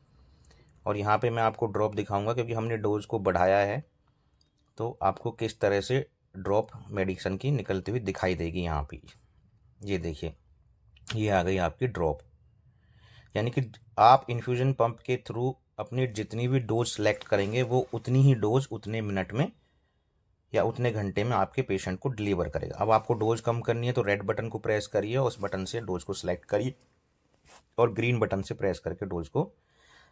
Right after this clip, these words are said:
चलाइए। इसमें जो ऊपर वाला बटन है वो आपका सिलेक्ट का बटन है सबसे ऊपर,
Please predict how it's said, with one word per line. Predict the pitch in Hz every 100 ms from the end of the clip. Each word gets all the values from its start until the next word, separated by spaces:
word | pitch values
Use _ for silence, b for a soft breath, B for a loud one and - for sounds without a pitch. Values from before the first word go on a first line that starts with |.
| _
चलाइए। | - 92 80 69 - - _ _ _ _ _ _ _ _ _ _ _ _ - B B B B
इसमें | 110 120 135 - - _ _ _ _ _ _ _
जो | 107 110 117
ऊपर | 117 135
वाला | 127 131
बटन | 120 117 120
है | 110 127 127 _ _
वो | 117 117
आपका | 101 107 120 120 - _ _ _ _ _ _ -
सिलेक्ट | - 110 113
का | - 113
बटन | 107 107
है | 110
सबसे | 107 - 107
ऊपर, | 95 101